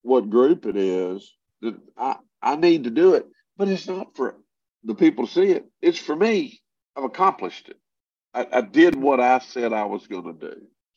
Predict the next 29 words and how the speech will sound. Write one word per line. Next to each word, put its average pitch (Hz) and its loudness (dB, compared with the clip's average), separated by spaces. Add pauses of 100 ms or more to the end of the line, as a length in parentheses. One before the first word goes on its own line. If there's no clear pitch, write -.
So 104 0 (480)
I 107 -2
won. 151 -6 (420)
Whether 170 4
they 139 2 (420)
reply, 147 0
like 151 -2
it, 185 -4 (360)
delete 139 2
it, 196 4 (480)
unfollow 151 -4
me, 175 -12
whatever, 156 -2 (1040)
I 143 -8
won. 170 -12 (280)
I 131 -6
did 151 4
what 127 2
I 143 0 (380)
said 110 -10
I 107 -6
was 104 -8
gonna 95 -10
do. - -8 (360)
And 95 -12 (280)
I 92 -20
think 104 -10
that's 104 -4
important, 110 -6